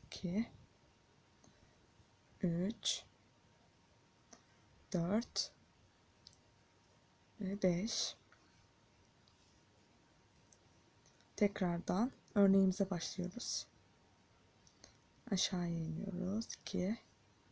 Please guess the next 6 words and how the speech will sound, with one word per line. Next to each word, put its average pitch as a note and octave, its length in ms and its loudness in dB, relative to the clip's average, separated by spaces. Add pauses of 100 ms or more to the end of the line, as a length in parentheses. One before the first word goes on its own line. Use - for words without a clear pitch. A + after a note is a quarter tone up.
(800)
üç G3 480 -2 (600)
ve G#3 140 4
dördüncü. - 540 -4 (1500)
Şimdi F#3+ 280 4
yukarıya F#3+ 400 6
çıkıyoruz. E3+ 840 -2